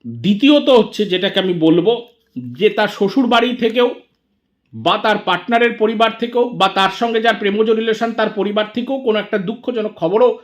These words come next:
আসার সম্ভাবনা আছে। তার সাথে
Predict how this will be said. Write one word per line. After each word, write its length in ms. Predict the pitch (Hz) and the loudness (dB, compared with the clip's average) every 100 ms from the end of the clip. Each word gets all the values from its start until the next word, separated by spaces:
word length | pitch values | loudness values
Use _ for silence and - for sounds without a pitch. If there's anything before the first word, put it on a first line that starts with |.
| _ _ _ | _ _ _
আসার 220 | 165 208 | -4 -4
সম্ভাবনা 500 | 185 202 190 165 151 120 | -4 -4 0 0 0 -2
আছে। 240 | 104 - - _ _ _ _ _ _ _ _ _ _ _ _ _ _ _ _ _ _ _ _ _ _ _ _ _ _ _ _ _ _ _ _ _ _ _ _ _ _ _ - | -6 -12 -20 _ _ _ _ _ _ _ _ _ _ _ _ _ _ _ _ _ _ _ _ _ _ _ _ _ _ _ _ _ _ _ _ _ _ _ _ _ _ _ 2
তার 180 | 202 233 | 4 4
সাথে 400 | - 262 262 | 2 -2 2